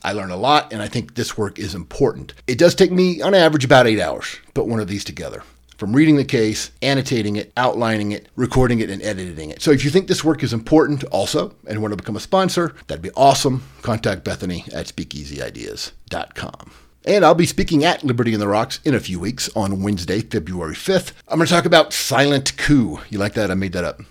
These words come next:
I didn't really make it up, but that's what I'm calling it. Silent Coup,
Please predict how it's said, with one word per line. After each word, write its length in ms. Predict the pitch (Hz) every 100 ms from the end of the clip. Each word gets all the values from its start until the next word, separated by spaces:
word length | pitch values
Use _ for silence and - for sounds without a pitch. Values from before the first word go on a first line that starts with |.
| -
I 80 | -
didn't 140 | 87 76
really 140 | 73
make 120 | 76
it 100 | 65
up, 100 | -
but 140 | - 80
that's 140 | -
what 120 | 95
I'm 80 | 87
calling 240 | 98 78
it. 140 | 80 -
Silent 440 | - 170 156 -
Coup, 380 | - 156 - -